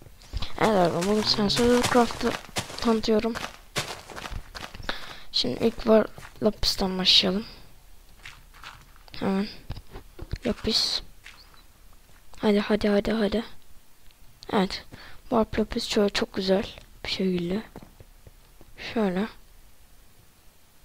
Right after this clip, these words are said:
Bence çok güzel. Burada bir N P G var. Şurada bir N P G'miz var. Ench diye adı.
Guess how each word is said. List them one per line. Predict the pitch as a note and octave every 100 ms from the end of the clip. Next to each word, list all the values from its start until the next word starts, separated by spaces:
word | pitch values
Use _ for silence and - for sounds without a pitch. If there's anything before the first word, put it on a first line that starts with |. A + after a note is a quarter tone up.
| - - - - - - - - - - -
Bence | G#3 F#3+
çok | A3 A3 A3
güzel. | G#3 G#3 A3 - - - - - - -
Burada | A#3 A#3
bir | A3+ - G3+
N | G3+
P | G#3+ G#3+
G | A3+ A#3
var. | G#3 A#3 - - - - - - - - - - - - - - - - - - - - - - - -
Şurada | - A#3 G3+ G3+
bir | G3+
N | G3+ G3+
P | - G3
G'miz | G3+ F#3+ G3
var. | F#3+ -
Ench | - F#3 G3 -
diye | F3 E3+
adı. | - G#3+